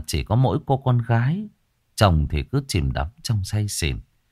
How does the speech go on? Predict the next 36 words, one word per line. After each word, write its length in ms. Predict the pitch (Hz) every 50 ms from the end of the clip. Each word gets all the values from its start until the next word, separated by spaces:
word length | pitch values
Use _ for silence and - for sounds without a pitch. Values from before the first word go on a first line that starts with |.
| _ _ _ _ _
Cho 140 | - - 165
nên 200 | 160 160 151 151
cô 160 | - 151 143
Niên 440 | 139 139 143 143 139 143 139 135 135
Liên 260 | 143 143 135 135 120
là 160 | 101 76 67 64 -
chỗ 180 | 95 82 147
dựa 200 | 143 131 - - - -
tinh 200 | 113 113 117 113
thần 240 | 87 73 65 64 62
duy 200 | - 92 104 110
nhất 300 | 113 147 180 - - -
của 100 | - 62
bà. 360 | 62 71 69 65 65 62 - _ _ _ _ _ _ _ _ _
Bây 200 | - 139 143 135
giờ 180 | 110 90 71 67 - -
cô 220 | 123 131 135 127
lại 160 | 107 80 -
ra 180 | 98 - 113 110
đi 180 | 107 110 107
bất 300 | 107 117 165 175 - -
minh 240 | 139 120 110 104 101
như 100 | 95 90
vậy, 200 | 82 - 76 69 - _ _ _ _ _ _ _ _ _ _ _ -
cái 120 | 175 170
chết 220 | - 202 214 208 _ _ _ -
bi 280 | - 135 135 131 123 -
thảm 300 | - 107 82 64 58 62
như 120 | 69 85 95 -
thế, 320 | - 104 104 107 127 156 196 - _ _ _ _ _ _ _ _ _ _ _ _ _ _ _ _ -
bảo 200 | - 80 65 57
làm 180 | 60 65 65
sao 220 | - - - 101 95
bà 140 | 82 69 62 - -
chịu 180 | - 80 - -
được. 240 | - 65 67 -